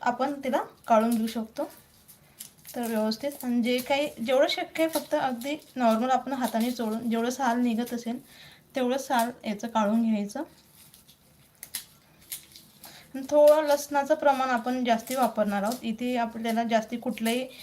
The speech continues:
आपण, अ, साहित्य यामध्ये वापरणार नाही आहोत. अगदी मोजक्या साहित्यामध्ये आपण हा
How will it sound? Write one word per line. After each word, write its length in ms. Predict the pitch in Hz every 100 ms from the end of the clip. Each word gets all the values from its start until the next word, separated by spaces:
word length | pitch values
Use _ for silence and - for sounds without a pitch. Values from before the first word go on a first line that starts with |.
| - -
आपण, 320 | 220 226 247
अ, 540 | 233 233 220 214 214 226
साहित्य 560 | 240 226 240 240 269
यामध्ये 360 | 262 240 226 220
वापरणार 500 | 226 196 208 208 220
नाही 260 | 240 240 226
आहोत. 200 | 202 233 - - _ _ _ -
अगदी 300 | 226 214 277
मोजक्या 920 | 320 262 240 - - - - 262 247
साहित्यामध्ये 880 | 254 262 240 247 - 277 269 233 247
आपण 300 | 262 226 233
हा 220 | 233 226